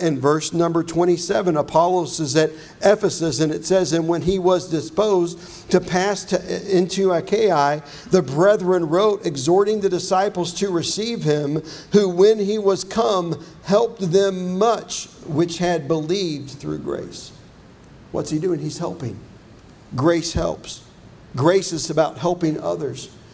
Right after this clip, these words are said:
Grace is about reflecting what others have given. And in Acts eighteen twenty-seven, Barnabas gives that, or Apollos gives that example. Serving grace.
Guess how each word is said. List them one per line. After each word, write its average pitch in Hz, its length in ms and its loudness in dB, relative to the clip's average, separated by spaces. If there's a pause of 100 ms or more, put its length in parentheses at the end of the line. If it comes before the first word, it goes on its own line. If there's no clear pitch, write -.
(140)
Grace 190 320 4
is 156 140 -4
about 160 340 0
reflecting 156 680 -2 (520)
what 170 220 4
others 180 400 0
have 139 180 -4
given. 151 460 -2 (760)
And 180 140 2
in 180 80 2
Acts 175 260 -2
eighteen 175 360 0
twenty-seven, 170 760 -2 (300)
Barnabas 160 440 0
gives 160 280 0
that, 151 160 -2
or 143 180 -4
Apollos 151 640 -2
gives 165 220 -2
that 143 160 -2
example. 135 500 -8 (840)
Serving 151 500 0
grace. 127 420 -8